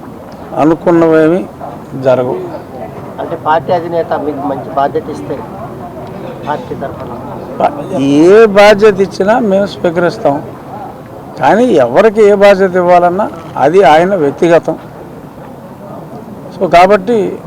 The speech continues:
Speaker 1: నేనైతే ఓపెన్ మైండ్తో ఉన్నా. నాకు బాధ్యత ఎలాగో ఉంది, పని లేకుండా లేను కదా,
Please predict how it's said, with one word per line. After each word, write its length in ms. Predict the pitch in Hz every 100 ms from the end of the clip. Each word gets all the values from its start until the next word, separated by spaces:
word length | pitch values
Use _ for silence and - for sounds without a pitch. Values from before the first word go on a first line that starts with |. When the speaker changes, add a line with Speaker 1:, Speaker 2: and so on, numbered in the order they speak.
| - -
Speaker 1:
నేనైతే 720 | 135 160 202 202 175 233 240 - - - - - - -
ఓపెన్ 680 | 156 185 190 185 - 190 185
మైండ్తో 500 | 156 151 147 139 208
ఉన్నా. 260 | 180 151 160 - - - - - - - - 127 139 120 - - - - - -
నాకు 260 | 151 185
బాధ్యత 360 | 165 170 208 214
ఎలాగో 320 | 202 214 214
ఉంది, 220 | 185 196
పని 220 | 170 156 170
లేకుండా 340 | 196 185 190
లేను 240 | 185 180
కదా, 300 | 180 175 170